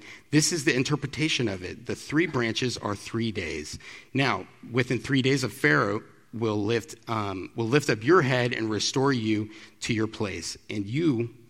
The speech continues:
will be put in Pharaoh, or, and you will put Pharaoh's cup in his hand according to the former man, manner, uh, when you were his butler. But remember me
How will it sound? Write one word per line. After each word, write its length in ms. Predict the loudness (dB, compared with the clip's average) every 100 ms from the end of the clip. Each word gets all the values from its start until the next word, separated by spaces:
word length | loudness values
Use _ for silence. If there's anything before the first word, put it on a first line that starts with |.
| _ -6
will 100 | -4
be 160 | -2
put 260 | -4 -2 -2
in 80 | -4
Pharaoh, 380 | -6 -4 -4 -4
or, 220 | -6 -6 -4
and 100 | -2
you 60 | 4
will 140 | 4
put 180 | 4 0
Pharaoh's 300 | 2 2 2
cup 240 | 0 -2 -6 -20 -12
in 140 | -6 -2
his 240 | 0 0
hand 260 | 0 -2 -2
according 520 | -8 -6 -2 0 -2
to 160 | -2 -4
the 100 | -6
former 480 | -8 -4 0 2 2
man, 400 | 0 -2 -4 -6 -12 -20 _
manner, 440 | -2 0 -2 -4 -8 -14 -20 -20 _ -20 -12
uh, 360 | -6 -4 -4 -4 -8 -12 -20 -20 -6
when 460 | 0 2 0 -2 -10 -12
you 240 | -4 0
were 280 | 2 0 0
his 200 | -4 -6
butler. 480 | -4 -6 -6 -10 -12 -16 -8 2
But 240 | 2 2 -6 -20 -20 _ _ _ _ _ _ -4
remember 400 | 2 4 6 4
me 300 | 4 2 -2